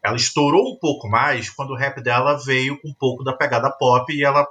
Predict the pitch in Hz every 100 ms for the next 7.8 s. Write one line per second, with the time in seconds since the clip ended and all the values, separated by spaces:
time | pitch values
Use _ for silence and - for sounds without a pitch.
0 | - 123 123 143 - 131 131 139 127 98
1 | 98 123 120 120 120 117 - 113 110 120
2 | 123 - - - - _ - 117 117 101
3 | 101 107 - 120 120 104 - 117 104 101
4 | 160 143 127 131 113 101 117 - 107 107
5 | 104 117 135 - 90 _ - - - 180
6 | 180 170 185 - 156 160 175 170 - 165
7 | 165 180 175 170 151 - 92